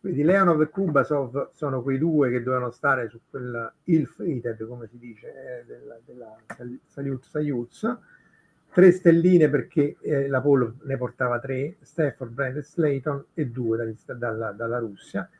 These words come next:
Attracco con a-, androgynous mating adapter, cioè adattatore di accoppiamento androgino.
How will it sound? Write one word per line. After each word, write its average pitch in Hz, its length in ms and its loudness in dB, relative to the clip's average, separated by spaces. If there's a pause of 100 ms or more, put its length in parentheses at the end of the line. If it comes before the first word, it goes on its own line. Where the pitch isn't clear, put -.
(240)
Attracco 185 1000 4
con 165 480 6 (1300)
a-, 170 300 -2
androgynous 170 880 6
mating 139 400 0
adapter, 101 580 -6 (760)
cioè 147 500 6
adattatore 151 800 4
di 120 80 -2
accoppiamento 160 720 -2
androgino. 123 800 -4